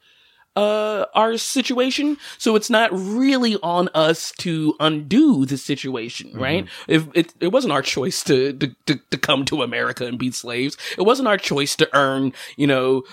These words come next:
Speaker 1: uh, uh, uh, a fourth less, you know, three-fourths less than a white person. It's not our choice to live in, you know, poisonous conditions. We don't choose that.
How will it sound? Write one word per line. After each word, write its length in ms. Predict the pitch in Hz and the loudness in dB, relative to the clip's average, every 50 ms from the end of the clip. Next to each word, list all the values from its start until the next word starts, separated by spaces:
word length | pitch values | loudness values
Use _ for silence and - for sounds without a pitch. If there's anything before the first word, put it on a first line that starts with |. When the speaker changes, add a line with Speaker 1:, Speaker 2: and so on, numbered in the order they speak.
| - _ _ _ - - - | -20 _ _ _ -20 -12 -6
Speaker 1:
uh, 60 | - 170 | -2 0
uh, 680 | 139 147 143 135 131 135 135 - 139 131 123 123 107 - | 0 2 0 0 0 -2 0 0 0 0 0 -2 -2 -2
uh, 200 | 135 127 127 123 | 0 0 0 0
a 80 | 131 131 | -2 -2
fourth 520 | - - - 202 160 156 156 143 - - | -2 -2 0 4 4 4 4 2 0 -2
less, 460 | 156 147 147 135 131 135 - - - 143 - | -2 0 0 2 0 -2 -4 -6 -12 -10 -4
you 180 | 151 156 147 | 0 0 2
know, 200 | 143 139 135 139 | 2 4 2 2
three-fourths 500 | 139 - 165 160 165 - 165 156 143 - | 2 2 2 0 2 2 2 2 2 0
less 300 | 139 143 139 143 139 - | -2 -4 -2 -4 -4 -4
than 140 | - 165 147 143 | -2 0 0 2
a 40 | |
white 280 | 143 135 135 131 131 - | 2 0 -2 -4 -4 -2
person. 280 | - 143 147 147 175 180 | -2 -4 -4 -4 -4 -6
It's 120 | 190 - | -4 0
not 140 | - 226 233 214 | 2 4 4 4
our 100 | 196 196 | 4 2
choice 500 | - - - - 160 160 170 175 - - | 0 -4 -2 -2 0 0 -2 -2 -4 -8
to 100 | - 170 | -8 -8
live 500 | 147 139 147 147 147 147 147 143 143 - - - - - - - | -6 -4 -4 -4 -4 -6 -8 -10 -12 -14 -18 -18 -18 -8 -4 0
in, 320 | 147 147 143 143 147 147 | 0 2 2 0 -2 -2
you 100 | 156 156 | 0 0
know, 360 | 147 139 135 135 135 135 131 - - - - _ _ _ _ _ - 196 139 _ - | 0 0 0 0 -2 -2 -4 -6 -12 -20 -20 _ _ _ _ _ -20 -20 -12 _ -2
poisonous 500 | - - 156 170 165 - 156 160 147 - | 0 2 4 2 2 2 2 2 2 0
conditions. 760 | - - - 143 - 190 123 - - 160 170 214 262 - - | -2 -2 -2 -2 -2 -2 -2 -2 -2 0 0 0 0 -2 -4
We 100 | 214 226 | -4 -2
don't 220 | 277 339 269 - | -2 -2 -2 -4
choose 680 | - - - - - - 165 151 147 143 143 139 135 143 | -6 -4 -4 -2 -2 -2 -2 -2 -4 -4 -8 -10 -10 -10
that. 540 | 151 156 107 92 95 117 160 - - _ | -8 -8 -8 -4 -2 -2 -2 -2 -4 _